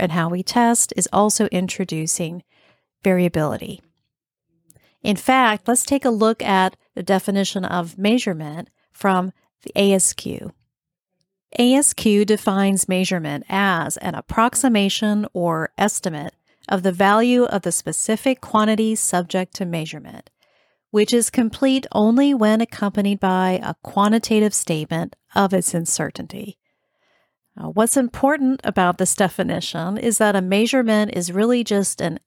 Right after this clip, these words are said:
estimate of whatever we're measuring, and that we need to understand its uncertainty and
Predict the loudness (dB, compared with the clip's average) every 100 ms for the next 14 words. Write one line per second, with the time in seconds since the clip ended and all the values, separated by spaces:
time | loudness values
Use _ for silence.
0 | _ 0 0 0 -4 -4 -4 -6 -8 _
1 | _ -4 -2 0 0 0 -4 -6 -8 -10
2 | -10 -12 -6 -4 -4 _ _ _ _ _
3 | -6 0 2 4 4 4 2 2 4 2
4 | 2 0 0 2 2 2 0 0 2 4
5 | 2 0 -4 -2 -2 0 -2 0 0 0
6 | -2 -4 -6 -8 -8 -10 -14 _ _ _
7 | _ -6 0 0 0